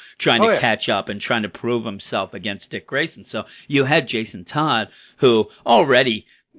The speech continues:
Speaker 2: He's
Speaker 1: You,
Speaker 2: just a
Speaker 1: you know,
Speaker 2: street rat,
Speaker 1: and
Speaker 2: like,
Speaker 1: yeah, you
Speaker 2: kid,
Speaker 1: know
Speaker 2: you
Speaker 1: the
Speaker 2: know, and he
Speaker 1: Jason Todd story. If people don't know, I mean, he was a street rat who,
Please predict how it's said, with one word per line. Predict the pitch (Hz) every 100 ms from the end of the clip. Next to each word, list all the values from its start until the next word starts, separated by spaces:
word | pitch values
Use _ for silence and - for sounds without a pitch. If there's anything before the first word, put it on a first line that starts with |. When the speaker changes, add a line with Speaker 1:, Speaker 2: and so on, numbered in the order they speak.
| -
Speaker 2:
He's | 208
Speaker 1:
You, | 156
Speaker 2:
just | 196
a | 233
Speaker 1:
you | 220
know, | 151
Speaker 2:
street | 117 175
rat, | 143 156 143
Speaker 1:
and | 147 147
Speaker 2:
like, |
Speaker 1:
yeah, | 214
you | - -
Speaker 2:
kid, | 208
Speaker 1:
know | 202
Speaker 2:
you | 156
Speaker 1:
the |
Speaker 2:
know, | 120
and | 127
he | 147
Speaker 1:
Jason | - 131
Todd | 147 123 110
story. | - 165 117
If | 117
people | 147 135
don't | 120 107 117
know, | 175 160 131
I | 131
mean, | 127 123
he | 117 143 139
was | 92 120 123
a | 131
street | 123 - 127 151 -
rat | 127 98 95
who, | 120 127 117 110